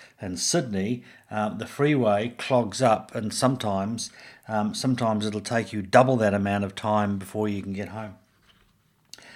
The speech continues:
I'm sick of working in a cubicle, and I feel like I'm in a cage. Um, I've just sold my business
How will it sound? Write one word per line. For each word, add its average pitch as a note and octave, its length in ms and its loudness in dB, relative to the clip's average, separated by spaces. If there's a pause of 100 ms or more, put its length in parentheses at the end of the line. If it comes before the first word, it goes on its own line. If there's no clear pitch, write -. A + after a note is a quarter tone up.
(140)
I'm G#2+ 100 -8
sick D3 200 4
of B2 160 8
working C#3+ 360 6
in C3+ 60 4
a C#3 80 6
cubicle, E3 640 2
and C3 100 4
I G#2 60 2
feel C#3 320 0
like C#3 220 4
I'm A#2+ 140 4
in A#2 40 4
a A2 60 -4
cage. F#2 600 -4 (600)
Um, G#2 200 0
I've A#2 140 -6
just D#3 220 4
sold F#3+ 260 10
my D3+ 140 8
business - 580 -2